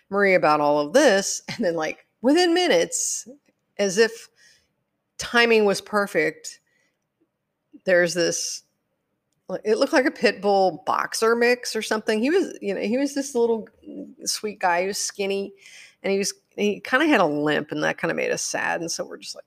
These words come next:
"Oh, what are we gonna do?" You know? And so we, you know, stood around and, you know,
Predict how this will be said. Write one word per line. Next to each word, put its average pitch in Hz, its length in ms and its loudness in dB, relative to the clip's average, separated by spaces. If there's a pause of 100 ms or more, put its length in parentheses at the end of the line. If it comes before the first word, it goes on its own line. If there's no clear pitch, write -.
"Oh, 226 300 -10
what - 160 -4
are - 40 -10
we - 60 -8
gonna 285 140 -6
do?" 277 580 -4
You 233 80 -4
know? 220 160 0
And 220 100 -4
so - 320 -4 (600)
we, 196 240 -14 (360)
you 208 120 -6
know, - 260 -6
stood - 320 4
around 190 380 6
and, 160 280 2
you 185 80 -2
know, 160 280 -4